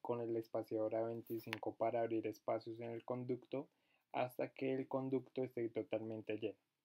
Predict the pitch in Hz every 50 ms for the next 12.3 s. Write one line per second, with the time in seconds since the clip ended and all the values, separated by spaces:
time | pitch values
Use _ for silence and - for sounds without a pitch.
0 | _ _ _ _ _ _ _ _ _ _ _ _ - 127 123 120 120 117 117 117
1 | 117 117 120 117 117 120 123 120 120 120 123 120 117 - - 120 117 117 117 -
2 | - 127 127 123 120 117 113 - 123 120 - - 127 123 120 117 110 110 110 -
3 | - 113 - - - 113 113 117 117 117 113 - - 123 117 117 117 117 123 117
4 | - - - 131 127 127 - 131 123 - - _ - 110 107 107 107 - _ _
5 | _ _ - - 117 113 110 107 110 104 101 - _ _ _ _ _ _ _ _
6 | _ _ _ _ _ _ _ _ _ _ _ _ - 147 147 143 - - 151 143
7 | 139 139 143 143 143 139 139 139 - - 139 143 139 139 139 139 135 135 135 135
8 | 135 135 139 135 131 131 131 127 123 - 127 120 113 113 110 - - 120 120 120
9 | 117 110 104 - - 113 113 - - - 117 113 113 110 110 113 110 107 - -
10 | - 113 110 107 - - _ _ _ _ _ _ _ _ - 131 123 123 120 117
11 | 110 110 - - 123 120 117 117 113 - - 123 123 123 120 120 117 110 - -
12 | - - 120 123 135 -